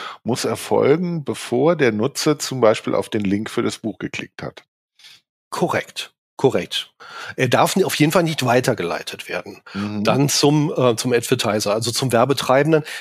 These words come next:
Speaker 2: Und diese Weiterleitung erfolgt halt über dieses Affiliate-Netzwerk. Zuerst mal kommt der User auf das Netzwerk, da wird ein Cookie gesetzt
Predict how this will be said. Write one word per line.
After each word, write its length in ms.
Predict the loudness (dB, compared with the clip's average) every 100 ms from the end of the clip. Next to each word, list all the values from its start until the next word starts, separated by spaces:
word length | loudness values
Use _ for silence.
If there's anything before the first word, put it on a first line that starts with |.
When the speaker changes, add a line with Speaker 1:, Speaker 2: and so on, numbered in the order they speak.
| -6
Speaker 2:
Und 120 | -2
diese 200 | -2 2
Weiterleitung 500 | 2 4 2 2 0
erfolgt 340 | 0 2 2 0
halt 100 | -2
über 200 | -2 -2
dieses 320 | -2 -2 -4
Affiliate-Netzwerk. 800 | -4 -2 -2 -2 -6 -8 -12 -16 _ -16 0
Zuerst 260 | 2 4
mal 100 | 2
kommt 180 | 2 2
der 80 | 2
User 300 | 0 -2 -4
auf 140 | -6
das 180 | -10 -10 0
Netzwerk, 420 | 0 4 2 2
da 140 | 0
wird 100 | -2
ein 40 | -8
Cookie 260 | -8 -4 -2
gesetzt 540 | 2 2 0 -6